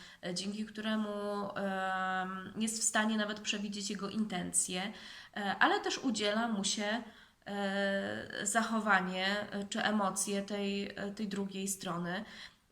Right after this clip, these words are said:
E, i neurony lustrzane są fundamentem empatii. E, to za ich sprawą,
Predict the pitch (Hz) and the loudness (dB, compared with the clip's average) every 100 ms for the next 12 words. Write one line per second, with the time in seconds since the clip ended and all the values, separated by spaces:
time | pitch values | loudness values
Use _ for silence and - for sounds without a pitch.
0 | - 196 190 190 180 - 220 220 220 220 | -4 -2 -2 -2 -4 -6 -4 0 0 -2
1 | - _ _ _ _ _ - 226 220 220 | -8 _ _ _ _ _ -8 -2 2 4
2 | 320 330 254 - - 269 277 269 220 214 | 6 4 2 0 0 2 0 0 -4 -2
3 | 214 196 190 196 202 196 196 196 180 180 | 0 2 2 2 0 0 0 2 2 0
4 | - - - _ _ _ _ _ - - | -4 -10 -16 _ _ _ _ _ -20 -18
5 | - - - - 196 190 190 190 208 202 | -18 -20 -10 -4 0 4 4 2 -2 -4
6 | - _ _ _ _ _ _ _ 233 226 | -10 _ _ _ _ _ _ _ 2 4
7 | 220 - 214 - 294 294 - 208 190 175 | 4 6 4 4 2 2 0 4 6 6
8 | 180 185 190 | 2 0 0